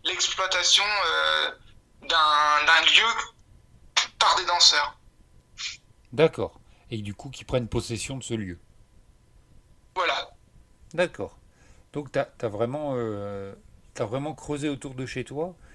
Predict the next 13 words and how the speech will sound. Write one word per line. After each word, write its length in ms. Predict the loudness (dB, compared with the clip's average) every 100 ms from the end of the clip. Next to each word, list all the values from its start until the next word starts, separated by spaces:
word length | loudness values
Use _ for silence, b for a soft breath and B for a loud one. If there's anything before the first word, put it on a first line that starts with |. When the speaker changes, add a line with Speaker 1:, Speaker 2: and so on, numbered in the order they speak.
| b b -8
Speaker 2:
et, 320 | -6 -4 -4
et 60 |
t'as 120 | 0 2
réussi 320 | 2 2 4
à 80 | 4
occu-, 320 | 4 -2 -18 -2
à 120 | 2
occuper 540 | 2 0 -10 4 4 4
tes, 360 | 0 0 -2
tes 120 | -4 -10
semaines 300 | -4 -4 -2
de 100 | 0
vacances. 460 | 0 -2 -10 -12